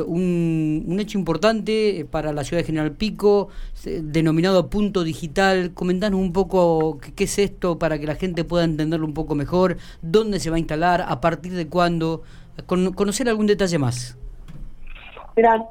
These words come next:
Speaker 2: hemos venido haciendo esta gestión hace un tiempo ya, eh, intentando lograr que General Pico tenga este programa que, que lleva once años en el país, que Pico todavía no había tenido esa oportunidad.
Speaker 1: Ujú.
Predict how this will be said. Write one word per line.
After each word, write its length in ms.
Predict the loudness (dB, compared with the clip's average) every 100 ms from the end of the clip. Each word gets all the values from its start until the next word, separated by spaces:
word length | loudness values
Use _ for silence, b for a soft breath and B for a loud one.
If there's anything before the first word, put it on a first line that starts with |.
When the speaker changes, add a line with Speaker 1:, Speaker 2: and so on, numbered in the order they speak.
| 2
Speaker 2:
hemos 360 | 4 6 4
venido 180 | 2 -2
haciendo 720 | -2 -2 -8 -4 -2 0 0 -2
esta 200 | -6 -6
gestión 540 | -6 -6 -4 -2 -2 -4 -4
hace 380 | -4 -2 -2 -2
un 160 | -6
tiempo 380 | -2 -2 0 -4 -2
ya, 280 | 0 2 0 -2
eh, 380 | -4 -2 -2 -4 -8
intentando 1000 | -6 -4 2 0 4 4 4 2 -4 -10 _ _ -8 2
lograr 360 | 4 4 0
que 100 | -4
General 400 | -10 -10 -6 -8
Pico 280 | -8 -10 -8
tenga 420 | -8 -8 -2 -2
este 200 | -2 -6
programa 520 | -4 -2 0 -2 -2 -6
que, 380 | -8 -6 -8 -8
que 120 | -8 -6 -2
lleva 340 | 4 4 4
once 340 | -4 -4 0 2
años 360 | 2 -2 -8 -10
en 120 | -10
el 140 | -10 -6
país, 320 | 0 0 0 -16 _ -16 -6
que 120 | -6
Pico 240 | -2 -2
todavía 320 | 4 4 4 0
no 80 |
había 120 | -2 -2
tenido 540 | -2 -4 -2 -4 -6 -12
esa 200 | -6 -4
oportunidad. 640 | -4 -4 -6 -2 2 2 0 -6
Speaker 1:
Ujú. 300 | -4 -4 -4